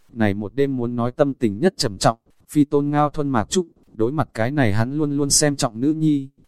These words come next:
hắn là thật sự có chút yêu thích, nhưng hôm nay nàng thế nhưng phạm vào loại này hồ đồ, chính yếu chính là còn bị người tra xét ra tới.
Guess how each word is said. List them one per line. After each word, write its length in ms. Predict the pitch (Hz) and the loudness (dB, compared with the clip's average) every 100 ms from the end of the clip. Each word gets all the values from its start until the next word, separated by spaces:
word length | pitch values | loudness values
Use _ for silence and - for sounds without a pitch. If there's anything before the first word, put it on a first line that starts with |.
| - | -6
hắn 240 | 113 143 | -4 -2
là 120 | 143 | -2
thật 160 | 101 110 | 2 2
sự 220 | - 117 - | 2 0 -2
có 120 | 113 | -4
chút 200 | - 151 | -2 0
yêu 200 | 151 147 | 2 4
thích, 240 | 190 180 _ _ | 6 4 _ _
nhưng 240 | 131 143 139 | 0 0 2
hôm 220 | 147 147 | -2 -2
nay 160 | 147 135 | 0 0
nàng 260 | 120 95 | 0 -2
thế 180 | 104 117 | -2 0
nhưng 220 | 147 147 | 2 0
phạm 260 | 135 135 101 | 2 -2 0
vào 200 | 107 98 | -2 0
loại 200 | 107 101 | -2 0
này 220 | 110 98 | 2 2
hồ 180 | 107 107 | 0 0
đồ, 320 | 107 104 98 - - | 2 2 -2 -10 -12
chính 200 | - 117 | -6 0
yếu 180 | 120 117 | 2 2
chính 260 | 113 123 151 | 0 -2 0
là 120 | 104 | 0
còn 260 | 110 98 | 0 0
bị 140 | 104 104 | 0 -4
người 220 | 110 101 | 0 0
tra 200 | - 139 | 2 4
xét 280 | - 170 151 | 4 2 0
ra 180 | 143 135 | 0 2
tới. 360 | 120 117 143 | 2 0 0